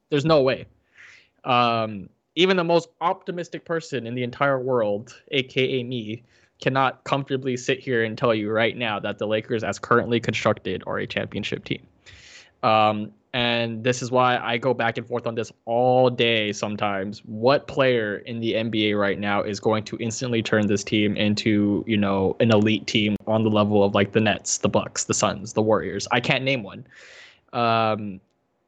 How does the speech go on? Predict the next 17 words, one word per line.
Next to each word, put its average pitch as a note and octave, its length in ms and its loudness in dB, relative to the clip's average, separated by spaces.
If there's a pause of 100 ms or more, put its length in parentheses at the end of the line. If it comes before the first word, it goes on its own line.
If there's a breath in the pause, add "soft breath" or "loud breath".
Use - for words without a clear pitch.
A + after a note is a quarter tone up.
(120)
and C3+ 140 0
so, E3 100 2
yeah, D3+ 200 4
Russell C3 280 -4
Westbrook's C#3+ 300 -6
part A#2 120 -4
of C3 60 -8
that A#2+ 120 -6
problem, B2+ 420 -8 (140)
obviously, B2+ 760 -2
but B2 380 4 (300)
it's C3 280 -4
gonna C#3 220 2
cost C#3+ 460 0 (160)
the C3+ 80 -6
Lakers A#2+ 380 -4
more G#2+ 500 -2